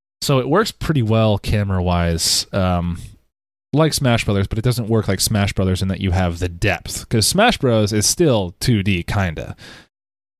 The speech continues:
Well, not kinda, but it's still two D combat. Um, this is, you have, uh, all r-, you know, X, Y, and Z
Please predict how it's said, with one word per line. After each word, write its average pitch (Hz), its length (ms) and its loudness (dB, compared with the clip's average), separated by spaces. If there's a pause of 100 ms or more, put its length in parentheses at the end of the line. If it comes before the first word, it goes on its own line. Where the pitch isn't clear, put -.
(180)
Well, 180 160 4
not 151 160 2
kinda, 104 360 -2
but 101 100 -2
it's 143 80 -4
still 135 180 2
two 123 220 0
D 98 100 -2
combat. 87 580 -2 (120)
Um, 90 420 -2
this 156 320 0
is, 104 400 -2
you 117 180 2
have, 101 440 0
uh, 117 100 -2 (220)
all 131 320 4
r-, 123 140 0
you 123 140 0
know, 101 100 -2
X, 127 280 0
Y, 123 200 2
and 113 120 -2
Z 90 360 0